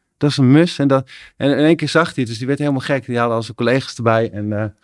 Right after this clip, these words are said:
nou, toen, ja, dat sloeg enorm aan. En, toen, en, en het werkte en het,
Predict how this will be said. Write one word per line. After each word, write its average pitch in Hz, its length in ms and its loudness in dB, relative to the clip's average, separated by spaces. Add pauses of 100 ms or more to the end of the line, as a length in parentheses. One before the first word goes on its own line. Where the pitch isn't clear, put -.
(300)
nou, 92 200 0
toen, 123 360 -4 (340)
ja, 107 300 -6 (100)
dat 113 220 -6
sloeg - 280 -6
enorm 120 460 0
aan. 104 280 -4
En, 98 180 -6
toen, 110 240 -8
en, 90 340 -8
en 117 140 -6
het 104 100 -6
werkte 113 380 -4
en 101 120 -4
het, - 220 -14